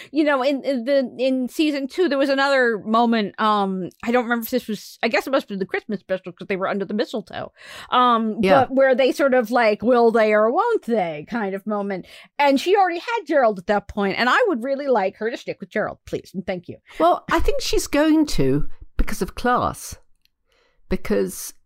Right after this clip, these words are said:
Speaker 2: that comes into everything.
Speaker 1: Ah, okay, because he, because he is, that, that is, that is the,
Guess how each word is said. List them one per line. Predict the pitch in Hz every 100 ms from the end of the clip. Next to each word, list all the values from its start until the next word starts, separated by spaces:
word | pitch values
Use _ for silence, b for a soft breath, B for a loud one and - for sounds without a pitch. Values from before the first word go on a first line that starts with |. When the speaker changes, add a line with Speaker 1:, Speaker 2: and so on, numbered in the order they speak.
| _ _
Speaker 2:
that | 165 262 -
comes | 330 320 -
into | 269 262 196 -
everything. | 196 233 - 233 220 - 160 127 110 - 294
Speaker 1:
Ah, | 359 381 381 370 294 190 - 277
okay, | - 330 240
because | 285 - 302 -
he, | 370 359 285 262
because | 262 269 330 339 -
he | 311 349 359
is, | 359 311 330 311 B B -
that, | 277 247 220
that | 247 247
is, | 285
that | 262 240
is | 240 -
the, | 254